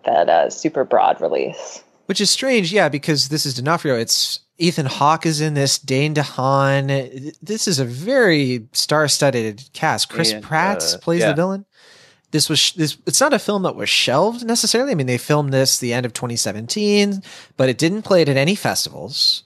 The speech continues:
Speaker 2: Uh, this didn't really get any marketing. They just sort of dumped it. And here it is, The Kid. This is a new Western about Billy the Kid.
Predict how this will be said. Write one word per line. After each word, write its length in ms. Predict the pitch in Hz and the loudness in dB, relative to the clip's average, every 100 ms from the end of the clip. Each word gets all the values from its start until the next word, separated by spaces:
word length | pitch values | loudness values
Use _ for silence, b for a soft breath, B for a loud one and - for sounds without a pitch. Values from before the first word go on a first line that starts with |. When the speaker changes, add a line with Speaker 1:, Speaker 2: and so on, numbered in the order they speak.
| - | -4
Speaker 2:
Uh, 260 | 117 107 117 | -2 -2 0
this 340 | 139 - - | 0 0 -2
didn't 300 | 131 143 135 | 0 0 0
really 180 | 180 185 | 0 2
get 160 | 175 - | 2 0
any 240 | 117 185 | -2 0
marketing. 540 | 185 123 - 107 120 139 | 2 0 -2 -4 -4 -2
They 140 | 131 | 0
just 260 | 147 185 - | 2 2 2
sort 220 | 151 156 | 2 2
of 180 | 147 - _ _ | -2 -8 _ _
dumped 280 | - 98 - | -6 -6 -8
it. 140 | - _ B B B B B _ - | -14 _ B B B B B _ -6
And 280 | 113 110 107 | -4 -4 -6
here 300 | - 180 196 | 0 4 4
it 100 | 156 | 4
is, 420 | 127 127 117 - | 4 2 0 -2
The 220 | 139 143 | -2 -2
Kid. 640 | - - 120 120 120 127 | -2 -2 2 2 0 -4
This 180 | 131 - | -2 0
is 140 | 147 139 | 0 -2
a 120 | 131 | 0
new 240 | 147 175 | 2 0
Western 680 | 127 120 135 - 180 220 254 B B - | 0 0 0 0 -2 -4 -12 B B -6
about 480 | 120 131 127 123 - 127 | -2 0 0 0 -6 -6
Billy 280 | 143 143 175 | -4 0 0
the 100 | 175 | 0
Kid. 380 | - 185 220 | 0 0 0